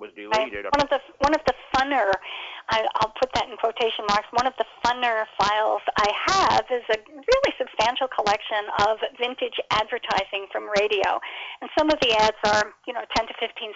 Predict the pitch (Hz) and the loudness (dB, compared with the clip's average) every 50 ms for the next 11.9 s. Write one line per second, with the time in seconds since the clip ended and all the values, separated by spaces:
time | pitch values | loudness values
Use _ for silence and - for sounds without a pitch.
0 | - - 214 214 - 220 180 208 - 302 339 330 240 202 208 202 - 202 220 247 | 0 0 0 2 0 -4 -6 0 0 2 2 4 2 2 0 0 -4 -2 0 2
1 | 277 294 269 240 220 208 208 208 202 196 208 208 208 233 240 208 202 - - 226 | 4 6 6 6 6 4 2 0 -2 -2 -2 -4 -4 -4 0 0 0 0 0 -2
2 | 240 277 302 320 311 _ - _ - 381 381 339 - 403 392 - - _ _ _ | 0 2 0 0 0 _ -20 _ -6 -4 -4 0 0 -2 -2 -2 -10 _ _ _
3 | - - - - - - - - - - - 311 370 403 403 403 - - 359 359 | -20 -4 0 0 0 0 0 -8 -6 0 0 2 2 2 -2 -2 -2 0 2 4
4 | 403 440 - - 392 302 - - - - - - _ _ - - - - - 151 | 2 2 2 -2 -6 -6 -4 -6 -8 -8 -10 -12 _ _ -20 -20 -20 -12 -6 -2
5 | 165 175 180 180 175 143 147 160 175 170 151 131 123 - - - 156 156 160 170 | 0 0 0 0 -2 -2 -4 -2 -2 0 0 -2 -4 -8 -4 -2 0 2 2 2
6 | 151 147 143 139 135 - 131 110 - - - 131 127 127 131 127 - - 131 120 | 2 0 -2 -2 -2 -6 -10 -12 -12 -10 -8 -4 -4 -2 -4 -4 -6 -8 -8 -8
7 | 123 120 - - - 123 123 120 120 117 104 123 120 120 117 120 117 - - 104 | -8 -10 -12 -10 -6 -6 -6 -6 -6 -8 -10 -8 -8 -6 -8 -8 -10 -12 -12 -12
8 | 113 117 107 107 113 113 110 67 92 110 104 - 117 117 127 131 113 - 113 - | -12 -12 -10 -10 -10 -10 -10 -10 -14 -14 -10 -6 -4 -2 0 -2 -2 -2 -6 -10
9 | - - 120 120 120 - - - 427 - 127 - 135 117 113 117 110 107 101 104 | -8 -8 -8 -2 0 0 2 2 0 -2 -4 -6 -6 -6 -6 -6 -8 -12 -14 -14
10 | 107 101 107 120 123 123 131 135 123 110 98 90 92 95 95 92 92 90 95 92 | -14 -8 -4 -2 -2 0 -2 -2 -4 -6 -6 -6 -6 -8 -10 -10 -10 -14 -12 -12
11 | 87 87 90 67 - 123 113 - 117 120 123 - - 117 117 117 113 | -10 -10 -10 -10 -8 -8 -8 -6 -6 -8 -10 -10 -10 -8 -6 -6 -8